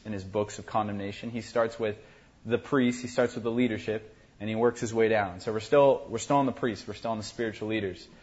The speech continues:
Okay, verse eleven says this, "Judah has dealt treacherously, and an abomination has been committed in Israel and in Jerusalem,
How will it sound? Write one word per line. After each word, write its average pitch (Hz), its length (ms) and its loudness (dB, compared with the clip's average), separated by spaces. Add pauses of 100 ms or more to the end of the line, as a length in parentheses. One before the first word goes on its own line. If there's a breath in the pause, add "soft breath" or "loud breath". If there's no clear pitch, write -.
(880 loud breath)
Okay, 123 160 2
verse 139 240 4
eleven 131 240 8
says 113 160 0
this, 117 280 4 (840)
"Judah 135 560 6 (260 loud breath)
has 123 220 4
dealt 123 300 6
treacherously, 101 840 2 (320 soft breath)
and 113 100 0
an 123 80 4
abomination 151 720 4
has 113 100 -4
been 113 160 -6
committed 120 460 0
in 110 120 -4
Israel 101 440 -4
and 104 100 -4
in 107 80 -4
Jerusalem, 110 580 -2